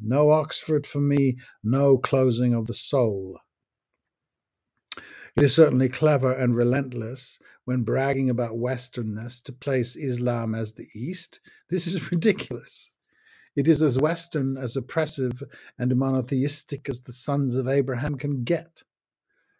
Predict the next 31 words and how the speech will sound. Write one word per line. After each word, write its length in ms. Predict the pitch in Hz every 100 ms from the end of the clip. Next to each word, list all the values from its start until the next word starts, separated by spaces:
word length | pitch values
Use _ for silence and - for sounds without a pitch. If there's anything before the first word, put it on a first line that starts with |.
| _
There 180 | - 156
are 160 | 143 127
clever 480 | - 185 151 127 123
evasions, 640 | 139 120 131 123 110 107
too, 460 | - - 190 123 123
of 120 | 117
the 100 | 123
great 340 | 139 127 123
Nazi 440 | 127 143 135 - 123
blot, 680 | 101 120 117 - - - - _ _ _ _ -
if 160 | 117 123
we 120 | 123
ignore 380 | 117 139 135 123
the 80 |
settling 540 | 117 - 151 123 127 120
of 80 | 110
the 140 | 117
American 540 | 120 131 127 127 117
genocides, 920 | 107 113 104 101 104 107 131 151 - - _ _ _ _ - _ -
as 240 | 147 135
somehow 680 | - - 170 139 147 156 151
not 380 | 147 147 156 143
Western. 800 | 147 147 - - 110 110 110 117 _ _ _ -
Russia 460 | 123 147 135 147
does 300 | 123 156 151
challenge 520 | - - 127 120 117 107
us 140 | 143
geographically, 960 | - 120 113 120 120 117 123 123 120
but 200 | 123 131
we 140 | 131 135
have 300 | 165 160